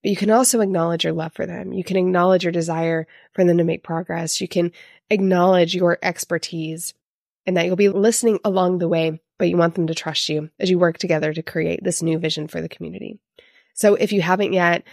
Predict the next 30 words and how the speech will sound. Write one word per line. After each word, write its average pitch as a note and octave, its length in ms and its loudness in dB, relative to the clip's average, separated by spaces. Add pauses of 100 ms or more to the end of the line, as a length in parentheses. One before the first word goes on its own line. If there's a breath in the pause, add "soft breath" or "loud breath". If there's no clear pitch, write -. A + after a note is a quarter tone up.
(160 loud breath)
you E3+ 160 -4
definitely F#3+ 540 0
want F3 160 4
to F3 80 4
watch E3+ 420 2
my D#3+ 480 -2 (220 soft breath)
community D#3+ 320 0
training G#3+ 400 2
that F3 100 -6
walks F3 240 -2
you F3+ 80 -2
through E3+ 160 -2
the E3 80 -4
four E3+ 240 -6
elements F#3 420 0
of F3 80 -8
a E3+ 60 -6
thriving E3 380 -4
community. G3+ 520 2 (260)
To F#3 100 -8
get F3+ 160 2
access F3+ 500 -2
to G3+ 120 -2
that, F3+ 300 4
just - 260 -2
go E3+ 200 2
to E3+ 320 -2
free F#3 640 -2
community E3 760 -2
training E3+ 680 0